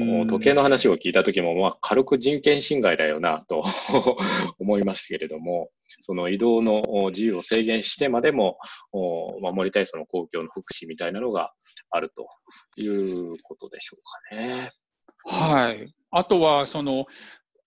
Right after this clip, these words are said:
Speaker 2: 結構こう、かゆいところに手が届く情報な-、も置いてくれてるなと思ったのが、
Speaker 1: うんうん。
Speaker 2: その、一週間後に自分で、あの、簡易検査のキットを郵送しなきゃいけないんですけど、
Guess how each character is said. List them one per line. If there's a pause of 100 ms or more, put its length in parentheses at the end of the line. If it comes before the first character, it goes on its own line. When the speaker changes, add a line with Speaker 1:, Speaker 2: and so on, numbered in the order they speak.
(420)
Speaker 2:
結
構
こ
う、 (100)
か
ゆ
い
と
こ
ろ
に
手
が
届
く (500)
情
報
な-、 (420)
も
置
い
て
く
れ
て
る
な
と
思
っ
た
の
が、 (300)
Speaker 1:
う
ん
う
ん。
Speaker 2:
そ
の、
一
週
間
後
に
自
分
で、
あ
の、 (540)
簡
易
検
査
の
キ
ッ (100)
ト
を
郵
送
し
な
き
ゃ
い
け
な
い
ん
で
す
け
ど、